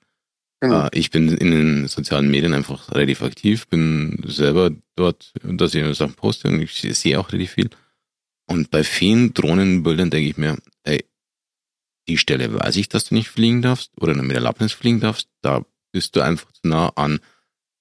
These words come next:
Speaker 2: Lo-, äh, Windrad, an Stromleitung oder sonst irgendwas dran. Und
Speaker 1: Ja.
Speaker 2: einfach so dieses Grundverhalten, dass ich sag, hey, ich halte mich einfach so ein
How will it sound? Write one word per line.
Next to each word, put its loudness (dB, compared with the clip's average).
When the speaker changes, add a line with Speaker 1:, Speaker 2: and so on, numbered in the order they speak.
Speaker 2:
Lo-, 2
äh, 2
Windrad, 2
an -2
Stromleitung 0
oder -6
sonst -4
irgendwas -2
dran. -4
Und -4
Speaker 1:
Ja. -2
Speaker 2:
einfach -2
so 2
dieses -4
Grundverhalten, 0
dass -2
ich -6
sag, -2
hey, -4
ich -6
halte -2
mich -2
einfach -2
so -6
ein -4